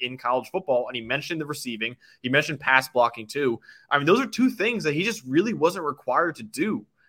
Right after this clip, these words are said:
at Wisconsin, because really that offense is predicated on Graham Mertz,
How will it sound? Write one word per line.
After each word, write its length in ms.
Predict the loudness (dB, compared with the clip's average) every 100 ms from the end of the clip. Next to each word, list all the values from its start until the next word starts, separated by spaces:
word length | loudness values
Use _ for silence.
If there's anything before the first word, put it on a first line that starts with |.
| -4
at 120 | -2
Wisconsin, 520 | -2 -4 -4 -4 -8 -12
because 180 | -8 -6
really 200 | -2 2
that 120 | 4
offense 380 | 4 4 -2 -16
is 60 |
predicated 560 | -6 -2 0 0 -4 -2
on 120 | -4
Graham 360 | -2 -2 -2 -4
Mertz, 460 | 0 2 2 -2